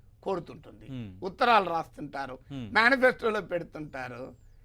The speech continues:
Speaker 1: మరి మేనిఫెస్టోలో పెడుతున్నప్పుడు ఎందుకని మీరు టికెట్లు ఇవ్వ-, ఆ, మన క్యాబినెట్లో తీసుకోరు?
Speaker 2: Hmm.
Speaker 1: పోనీ, tell us the reason, worthwhile reason చెప్పాలిగా. So, ఇది, ఇది ఏ రకంగానో ఆ-, అంటే ఇది ఏం తెలియజేస్తోందంటే, నా ఇష్టం, ఇప్పుడు నా వార్తలు నా ఇష్టం,
Speaker 2: Hmm.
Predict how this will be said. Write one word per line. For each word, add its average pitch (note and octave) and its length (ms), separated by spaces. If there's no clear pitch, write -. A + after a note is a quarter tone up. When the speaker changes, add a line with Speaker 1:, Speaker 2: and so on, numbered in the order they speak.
Speaker 1:
మరి C4 160
మేనిఫెస్టోలో C4+ 880
పెడుతున్నప్పుడు G3 920
ఎందుకని C4 760
మీరు B3+ 280
టికెట్లు - 360
ఇవ్వ-, D3+ 240
ఆ, F3+ 40
మన F3+ 300
క్యాబినెట్లో G#3+ 560
తీసుకోరు? - 640
Speaker 2:
Hmm. A2 160
Speaker 1:
పోనీ, C#4 160
tell A#3 260
us D4+ 120
the A#3 200
reason, A3+ 300
worthwhile A3 720
reason A3+ 220
చెప్పాలిగా. F3+ 420
So, C4 80
ఇది, B3 220
ఇది F#3+ 440
ఏ G#3 80
రకంగానో C#4+ 540
ఆ-, A3 340
అంటే C3 300
ఇది A3+ 200
ఏం C#4 140
తెలియజేస్తోందంటే, B3+ 840
నా G#3+ 160
ఇష్టం, F#3+ 400
ఇప్పుడు F#3+ 200
నా G3+ 180
వార్తలు G#3+ 420
నా F3+ 160
ఇష్టం, D#3 520
Speaker 2:
Hmm. B2+ 160